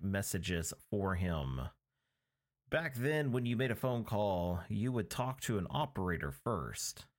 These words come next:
Then they would connect the call to the correct line. When no one answered, Doctor Schott thought that the line was busy, but the operator told the doctor that it was not a busy signal, but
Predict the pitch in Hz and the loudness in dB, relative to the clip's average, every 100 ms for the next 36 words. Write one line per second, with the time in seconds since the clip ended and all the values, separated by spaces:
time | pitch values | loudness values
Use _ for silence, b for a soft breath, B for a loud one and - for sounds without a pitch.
0 | _ _ - 101 123 151 127 104 92 - | _ _ -4 0 0 2 0 0 -2 -2
1 | 110 156 - 107 - 82 69 64 69 104 | 0 0 -4 -6 -2 0 0 -2 -2 -4
2 | 92 - 104 92 - 101 123 92 62 50 | -4 -2 -2 -2 0 0 0 -2 -4 -8
3 | 50 - _ _ _ _ _ _ _ _ | -14 -20 _ _ _ _ _ _ _ _
4 | _ 113 131 147 180 160 - 135 151 139 | _ 0 2 2 2 0 0 0 0 0
5 | - 98 95 - 151 - 330 - 135 120 | 0 0 0 -2 -2 0 0 2 2 0
6 | - 117 117 139 117 120 110 101 127 139 | 0 0 2 0 2 2 2 4 4 4
7 | 131 110 98 90 90 135 160 - 65 50 | 2 2 0 0 0 0 0 -2 -4 -6
8 | - _ _ - 127 131 - 147 156 131 | -14 _ _ -4 -2 0 0 0 2 2
9 | 107 95 - 110 98 90 92 98 - 87 | 2 0 0 0 0 0 0 0 0 0
10 | 87 92 - - _ - 98 95 90 110 | 0 0 -4 -10 _ -4 -2 0 0 0
11 | 233 120 90 156 180 117 90 - 90 82 | 2 0 0 0 0 0 0 0 -2 -2
12 | 67 65 65 101 _ _ - 92 90 - | -2 -2 -2 -4 _ _ -2 0 -2 -8